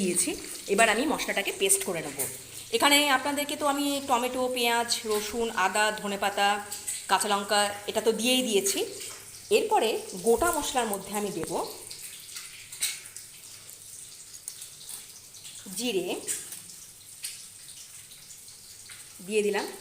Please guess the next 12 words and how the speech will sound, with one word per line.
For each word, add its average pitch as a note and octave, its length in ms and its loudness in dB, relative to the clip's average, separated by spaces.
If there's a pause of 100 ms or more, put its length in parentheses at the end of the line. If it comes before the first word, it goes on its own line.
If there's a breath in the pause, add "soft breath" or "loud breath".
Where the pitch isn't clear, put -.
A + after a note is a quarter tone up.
(120)
এক - 60 -12 (100)
চামচ, G#3+ 340 -4 (2500)
আরও F#3+ 160 2 (140)
এক - 80 -4 (100)
চামচ G3 340 -2 (1120)
গোটা G3 240 0 (160)
ধনে F3+ 360 -4 (1600)
এক F3 60 -4 (100)
চামচ, F#3+ 340 -4 (1600)
আরও F3 200 0 (1500)
এক F3 80 -10 (100)
চামচ D#3 300 -10